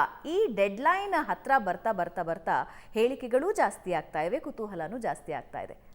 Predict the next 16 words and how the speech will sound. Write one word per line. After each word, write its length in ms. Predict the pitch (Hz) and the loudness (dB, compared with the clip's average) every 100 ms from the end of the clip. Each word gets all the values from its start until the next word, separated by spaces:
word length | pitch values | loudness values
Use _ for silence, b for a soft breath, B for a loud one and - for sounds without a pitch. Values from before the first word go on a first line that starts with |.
| - | -14
ಕಾಂಗ್ರೆಸ್ನಲ್ಲಿ 520 | 392 349 - 220 240 | -10 -10 -8 -8 -6
ಏನಾಗ್ತಾ 360 | 165 135 - 151 | -6 -8 -6 -6
ಇದೆ, 360 | 151 170 - - | -4 -6 -10 -6
ಇದ್ರ 160 | 214 | -2
ಬಗ್ಗೆ 200 | 254 240 | 0 0
ಮಾತನಾಡೋದಕ್ಕೆ 640 | 247 240 247 247 220 220 254 | 2 0 0 -4 -4 -6 -6
ನನ್ನ 160 | 196 165 | -6 -6
ಕಲೀಗ್ 300 | 185 214 208 | -4 -4 -2
ರಾಜಕೀಯ 360 | 175 185 175 | -2 -2 -8
ವಿಶ್ಲೇಷಕರಾದ 580 | 165 - 165 - 160 151 | -8 -8 -10 -8 -8 -6
ಪ್ರಶಾಂತ್ 380 | 151 180 277 311 | -8 -6 -6 -4
ನಾಥು 180 | 294 294 | -8 -4
ಇದ್ದಾರೆ. 420 | 254 269 302 - - | -2 0 -2 -10 -12
ಪ್ರಶಾಂತ್, 300 | 196 269 - | -8 -8 -6
ಕಾರ್ಯಕ್ರಮಕ್ಕೆ 460 | 165 170 156 165 | -6 -6 -10 -10
ಸ್ವಾಗತ. 320 | - 151 - | -4 -4 -4